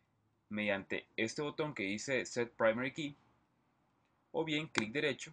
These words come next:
y establecer como llave primaria. Automáticamente va a eliminar la opción de que permita valores nulos, porque al ser llave primaria, eh, no puede tener,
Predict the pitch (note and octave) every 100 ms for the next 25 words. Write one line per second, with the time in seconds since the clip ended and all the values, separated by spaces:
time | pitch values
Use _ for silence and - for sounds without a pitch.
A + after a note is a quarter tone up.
0 | - C3 C#3 B2 A2 - A2 G2+ E2+ -
1 | G2+ B2 G#2+ - - _ _ _ _ _
2 | _ _ _ _ _ _ _ _ _ -
3 | _ _ - G2 G#2 G#2 G2 A#2 A2+ C3
4 | C3 B2+ C3+ A#2 G#2+ A2+ A2+ G#2 A2+ A#2
5 | - A#2 G#2+ A#2+ A#2 G2 F2+ G2+ G#2 G#2
6 | A#2 C#3 A#2 A2+ - - _ _ _ _
7 | A2 G#2 F#2+ G#2+ F#2 A2 A2+ C#3 B2+ B2+
8 | - - - - G#2+ A2 - A#2+ C3 C#3+
9 | A#2 G2 F#2+ F#2